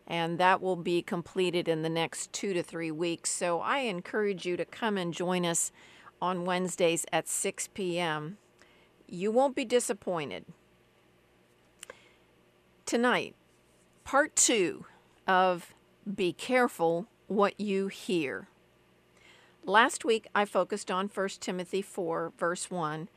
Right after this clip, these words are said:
and I'm going to continue there. So let me just read that again. I'm reading out of the New King James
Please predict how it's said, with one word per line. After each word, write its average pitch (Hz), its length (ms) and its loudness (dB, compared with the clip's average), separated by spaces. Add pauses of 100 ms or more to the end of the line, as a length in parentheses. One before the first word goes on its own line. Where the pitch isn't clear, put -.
(400)
and 208 180 2
I'm 202 160 4
going 214 360 2
to 214 120 -4
continue 190 720 -2
there. - 320 -8 (520)
So 175 300 -2
let 185 280 0
me 262 80 -2
just 262 300 -4
read 226 240 -2
that 208 140 6
again. 190 540 2 (160)
I'm 175 480 -4
reading 214 540 -2
out 185 200 0
of 175 140 -2
the 180 80 -6
New 180 240 -2
King 175 380 -6
James 175 480 -4